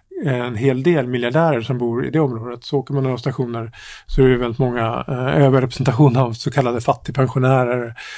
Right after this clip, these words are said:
och människor med låga inkomster. Och det här är lite olika orsaker. Alltså, en viktig orsak, skulle jag säga, det är bostadsmarknaden. Det vill säga att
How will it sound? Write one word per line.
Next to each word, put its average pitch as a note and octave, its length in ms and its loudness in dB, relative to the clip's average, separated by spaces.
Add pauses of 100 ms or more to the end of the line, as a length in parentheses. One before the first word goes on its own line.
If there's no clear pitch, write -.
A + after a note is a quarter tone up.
(140)
och C#3+ 360 2
människor C#3 280 2
med C3 100 2
låga C3 240 2
inkomster. C3 520 -4
Och D3 480 2 (480)
det C3+ 60 -4
här D#3 120 4
är F3+ 40 4
lite F3 160 2
olika D3+ 340 2
orsaker. C#3 500 2
Alltså, C3 180 4
en D#3 460 6
viktig D#3+ 400 2
orsak, B2 280 0
skulle D3+ 160 -2
jag E3 80 -2
säga, B2+ 180 2
det C#3 160 2
är D3 40 4
bostadsmarknaden. C3+ 1200 0
Det B2 60 -8
vill A#2+ 60 -12
säga C3 120 0
att B2 160 -8